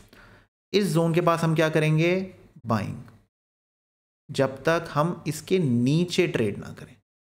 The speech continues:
ठीक है ना। इसमें कुछ ऑप्शन डेटा कुछ देखने की ज़रूरत नहीं है, bars are enough to tell you the whole story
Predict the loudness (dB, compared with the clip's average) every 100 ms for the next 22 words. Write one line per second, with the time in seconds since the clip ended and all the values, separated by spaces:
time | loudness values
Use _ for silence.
0 | _ _ _ _ _ _ -6 -4 -4 -6
1 | -10 -20 -20 -10 -6 -4 -2 0 2 0
2 | -2 0 0 0 -2 -2 0 0 -2 0
3 | 0 2 0 0 -2 -2 -2 -4 -10 -4
4 | 0 2 4 2 2 2 0 0 -4 0
5 | 0 2 0 0 0 -4 -6 -12 -14